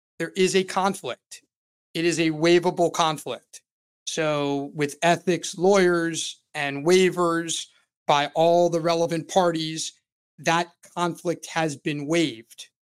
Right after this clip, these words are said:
And as a result, I now no longer represent Charlie Adelson or Harvey Adelson, but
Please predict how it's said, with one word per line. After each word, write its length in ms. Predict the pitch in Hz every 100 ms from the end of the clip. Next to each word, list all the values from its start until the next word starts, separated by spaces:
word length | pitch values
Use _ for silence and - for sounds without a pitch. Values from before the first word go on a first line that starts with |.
| _ _ _ _ -
And 340 | 156 151 151 -
as 220 | 160 151
a 40 |
result, 540 | 160 151 208 202 180 - _ _
I 120 | 151
now 300 | 160 165 170
no 340 | 170 170 180 196
longer 460 | 190 170 165 160
represent 640 | 151 156 156 147 156 147 -
Charlie 540 | - - 226 214 170 165
Adelson 640 | 151 147 135 143 135 135 131 _ _ _ _
or 160 | 143 120
Harvey 540 | 220 240 180 170 147
Adelson, 520 | 143 135 143 131 135 - _ _ _
but 160 | 151